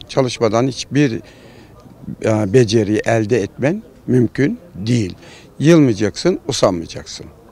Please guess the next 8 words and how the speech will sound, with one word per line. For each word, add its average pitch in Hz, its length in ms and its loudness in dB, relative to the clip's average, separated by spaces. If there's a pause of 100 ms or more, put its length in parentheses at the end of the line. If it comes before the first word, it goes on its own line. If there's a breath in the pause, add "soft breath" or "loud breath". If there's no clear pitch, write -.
(520 loud breath)
İkinci 175 800 0
beş 147 300 2
yüze 127 520 0 (140)
girdiğimiz 131 680 0
için 180 260 -4
mutluyum 156 460 0
tabii 90 300 -6
ki. 127 280 -4